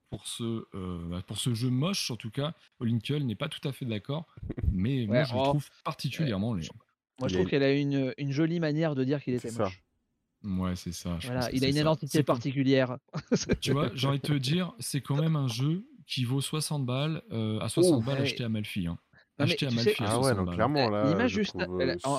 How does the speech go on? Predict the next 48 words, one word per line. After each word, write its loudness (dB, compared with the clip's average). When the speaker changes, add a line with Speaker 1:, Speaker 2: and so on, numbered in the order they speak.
Speaker 2:
euh, 2
Speaker 3:
enfin, -4
Speaker 2:
euh, -8
Speaker 3:
cher. -2
Speaker 2:
ouais. -6
L'i-, -2
l'image 4
juste 0
avant, 2
Speaker 3:
Ouais, -8
je -18
la -14
remets. -8
Speaker 2:
je -10
sais 2
pas 4
pourquoi, 4
ça -2
m'a 2
rappelé 4
les... 2
les -4
vieux 0
jeux 0
un 0
peu -2
moisis 0
que -12
t'avais 0
d'offerts, 0
genre -2
les 0
trucs -10
McDo 2
et 6
genre 0
de 0
conneries, 2
en -2
fait. -6
Le -2
style -2
graphique, -4
tu -8
vois. -4
<laughs> -20
Je, -10
Speaker 3:
Voilà. -2